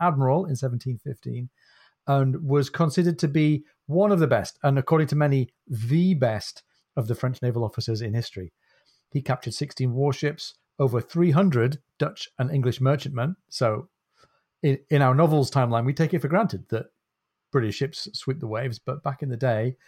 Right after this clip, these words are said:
with guys like this in charge, the French Navy was pretty formidable as well. He took Rio de Janeiro, the city of Rio de Janeiro,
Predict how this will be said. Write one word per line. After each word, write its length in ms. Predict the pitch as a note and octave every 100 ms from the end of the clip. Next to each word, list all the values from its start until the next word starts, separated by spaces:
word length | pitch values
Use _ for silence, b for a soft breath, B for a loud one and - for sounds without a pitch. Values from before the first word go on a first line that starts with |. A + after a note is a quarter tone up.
| b _
with 120 | B2+ G#2+
guys 220 | A#2 A2+
like 140 | A#2
this 200 | C#3 -
in 80 | A2+
charge, 280 | - A2+ G2
the 100 | G#2
French 220 | F3+ F3+
Navy 260 | A2+ G2+ F#2
was 180 | G2 -
pretty 380 | - B2 G2 -
formidable 500 | _ B2+ A2 G#2+ G#2 -
as 100 | A2
well. 320 | B2 G2 - b b b b b
He 140 | C3
took 480 | C3 - F#3+ G#3+ - b -
Rio 240 | C3 B2+
de 100 | A#2
Janeiro, 440 | G#2 A2 G2 A2+ F#3 -
the 80 |
city 340 | - D#3+ C3+ C3
of 140 | A2+
Rio 120 | A2+
de 120 | A2 G#2+
Janeiro, 460 | G2+ G2+ A#2 C#3+